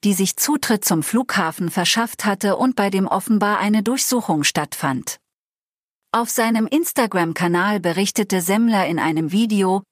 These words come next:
dass mehrere Polizistinnen und Polizisten seine Wohnung durchsucht hätten. Nackt habe er der Polizei die Tür geöffnet, so Semmler.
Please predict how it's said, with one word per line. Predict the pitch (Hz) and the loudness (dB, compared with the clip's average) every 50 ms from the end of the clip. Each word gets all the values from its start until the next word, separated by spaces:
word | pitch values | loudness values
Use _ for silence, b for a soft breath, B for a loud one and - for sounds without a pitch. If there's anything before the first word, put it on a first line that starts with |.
| _ _ _ | _ _ _
dass | 226 233 226 - 233 | -2 0 0 2 2
mehrere | 233 269 302 294 294 269 254 240 | 2 2 2 0 0 0 0 -2
Polizistinnen | 226 - 247 220 220 202 - - 220 220 - - - 214 202 196 190 185 - | -2 -2 -2 0 0 -2 0 -2 -2 -2 -2 -2 -2 0 0 2 0 0 0
und | - 160 - - | 0 -2 -2 0
Polizisten | - 262 240 247 226 - - 233 220 - - - 220 202 | -2 -2 -2 0 -2 0 -2 -2 -2 -2 0 0 0 2
seine | 220 220 226 254 277 254 | 2 2 2 2 2 2
Wohnung | 233 226 214 202 196 180 156 | 2 2 2 2 2 2 0
durchsucht | 147 147 139 - - 151 139 - - - | 0 -2 -2 -2 -2 -2 -4 -4 -4 -2
hätten. | 160 147 139 - 143 139 - - - _ _ _ _ _ _ _ _ _ _ _ _ _ _ _ _ _ _ | -2 -2 -2 0 0 -2 -2 -2 -6 _ _ _ _ _ _ _ _ _ _ _ _ _ _ _ _ _ _
Nackt | 202 220 269 277 - - - | 2 2 2 0 -4 -4 -2
habe | 247 220 208 240 | -2 0 0 2
er | 214 214 214 | 0 2 2
der | 202 196 185 | 2 0 0
Polizei | - 220 202 202 196 - - 214 202 202 208 | 0 0 0 0 0 0 0 0 0 0 0
die | 214 214 - | -2 -2 -4
Tür | - - 233 208 196 | 0 0 2 2 2
geöffnet, | 190 175 - 151 156 - - 151 139 127 - - - _ | 2 0 0 0 -2 -2 0 0 0 0 -2 -8 -12 _
so | - - 185 180 | -2 0 2 2
Semmler. | 156 175 175 165 160 147 143 135 127 135 | 2 2 2 2 2 2 0 0 -2 -6